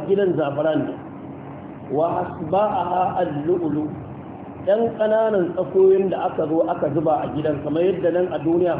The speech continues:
idan mutum ya gida zai zo ya zuba wasu fararen tsakoyi a gidan. To shi na aljanna wanda aka zuba, annabi yake cewa lu'lu'u ne aka zuba.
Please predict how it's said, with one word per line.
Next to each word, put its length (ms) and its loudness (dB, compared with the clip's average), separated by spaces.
idan 220 2
mutum 320 0
ya 120 4
gida 300 2
zai 100 4
zo 160 0
ya 100 2
zuba 180 -2
wasu 260 0
fararen 440 2
tsakoyi 420 2
a 140 -2
gidan. 260 -4
To 140 -2
shi 220 -2
na 100 4
aljanna 460 0
wanda 320 2
aka 300 0
zuba, 460 0
annabi 440 2
yake 320 2
cewa 480 0
lu'lu'u 480 2
ne 140 4
aka 280 -4
zuba. 220 -4